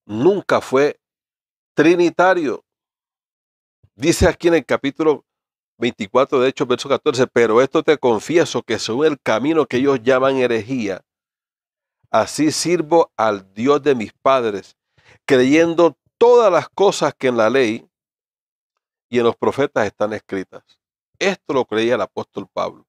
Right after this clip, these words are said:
Por eso en Romanos capítulo tres, el apóstol Pablo, a-, Pablo abre sus labios y con toda vehemencia y con toda seguridad dice, "Porque Dios es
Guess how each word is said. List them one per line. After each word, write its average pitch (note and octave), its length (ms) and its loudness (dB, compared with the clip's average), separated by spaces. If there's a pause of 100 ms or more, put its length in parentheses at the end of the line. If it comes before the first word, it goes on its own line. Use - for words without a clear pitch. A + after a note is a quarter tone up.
(840)
Por B2 160 4
eso A#2 240 2
en D#3 60 4
Romanos C#3+ 480 0
capítulo A#2 560 -2
tres, C3 400 0 (200)
el A#2 100 0
apóstol A#2+ 500 0
Pablo, C3 500 0
a-, G#2 340 -2
Pablo B2 440 -2
abre C3+ 400 0
sus E3+ 220 0
labios D#3+ 560 0 (760)
y B2+ 120 -2
con A2 280 -2
toda D3+ 280 2
vehemencia D3+ 480 2
y - 20 -16
con G2+ 160 -8
toda C#3+ 220 0
seguridad D3+ 500 2
dice, D3 300 -2
"Porque A#2 480 -2
Dios D#3+ 420 0 (100)
es - 380 -4